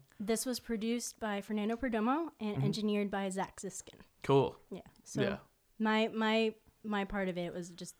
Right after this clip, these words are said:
Speaker 1: was the writing and
Speaker 2: All
Speaker 1: the,
Speaker 2: them, all
Speaker 1: and the
Speaker 2: the
Speaker 1: playing
Speaker 2: performance.
Speaker 1: and all the
Speaker 2: Yeah.
Speaker 1: performance,
Speaker 2: That's
Speaker 1: yeah.
Speaker 2: awesome.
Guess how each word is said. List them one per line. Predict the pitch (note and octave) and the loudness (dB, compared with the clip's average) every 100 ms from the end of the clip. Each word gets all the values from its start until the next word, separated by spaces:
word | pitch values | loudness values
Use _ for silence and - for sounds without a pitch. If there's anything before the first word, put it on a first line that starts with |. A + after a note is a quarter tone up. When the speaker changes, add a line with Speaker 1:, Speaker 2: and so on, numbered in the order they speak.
| - | -4
Speaker 1:
was | F#3 E3+ | -2 0
the | F3+ | -2
writing | E3 D3+ D#3 D#3 | -2 -4 -6 4
and | |
Speaker 2:
All | B2+ B2+ A#2+ | 8 8 6
Speaker 1:
the, | |
Speaker 2:
them, | A#2+ - | 2 2
all | A#2+ | 4
Speaker 1:
and | - | 4
the | |
Speaker 2:
the | F3+ | 4
Speaker 1:
playing | G#3 - | 2 4
Speaker 2:
performance. | C3+ C#3 C3 F3+ - - | 8 8 8 2 -2 4
Speaker 1:
and | |
all | C3 | 6
the | |
Speaker 2:
Yeah. | - A3+ | 6 4
Speaker 1:
performance, | - - G#3 - | -6 -14 -6 2
Speaker 2:
That's | D#3 D#3 | 4 6
Speaker 1:
yeah. | |
Speaker 2:
awesome. | D3 E3 C#3 A2+ B2+ | 6 6 2 -4 -8